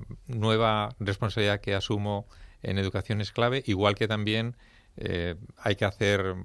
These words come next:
formación para los jóvenes alergólogos y ahí, dado que se producen avances prácticamente cada mes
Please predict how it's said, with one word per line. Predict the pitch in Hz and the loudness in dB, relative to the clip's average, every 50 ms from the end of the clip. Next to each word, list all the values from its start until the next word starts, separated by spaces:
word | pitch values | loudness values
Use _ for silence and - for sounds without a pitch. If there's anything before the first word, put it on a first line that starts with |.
| - - | -12 -8
formación | - - 104 98 98 95 - - 120 113 110 107 110 | -2 0 2 2 2 0 2 2 2 2 2 0 -4
para | - - 104 98 98 | 0 2 6 6 8
los | 101 98 98 | 8 8 6
jóvenes | - - 131 143 135 127 110 95 90 - - | 4 4 4 6 6 6 4 2 -2 0 0
alergólogos | 101 87 87 87 85 92 87 85 80 80 80 - - - - | 0 2 2 2 2 2 2 2 0 -2 -4 -6 -12 -14 -6
y | - 101 95 92 95 | -4 -2 0 0 2
ahí, | 95 95 98 101 104 107 110 - - - - - - - - - - | 2 2 2 2 0 -2 -2 -6 -12 -20 -20 -20 -20 -20 -20 -12 -4
dado | - 90 98 95 98 | 2 4 4 4 4
que | - 104 95 | 0 -2 -2
se | - - | -2 -2
producen | - - 104 - - 113 107 - | -2 0 -2 0 0 -2 -4 -2
avances | - - 98 107 110 113 104 - - 107 104 104 95 - - - - - - - - - - - | 0 2 4 4 4 2 0 0 2 2 2 2 0 -4 -8 -12 -14 -18 -20 -20 -20 -20 -8 -2
prácticamente | - 101 92 - - 95 104 98 98 110 107 95 - - 95 95 90 87 - - - | 0 0 0 0 0 0 0 0 0 0 -2 -2 -2 -2 -2 -2 -2 -6 -10 -16 -4
cada | - 107 104 95 98 95 | 2 2 4 4 4 2
mes | 104 113 107 - - - | 2 0 0 0 -2 -4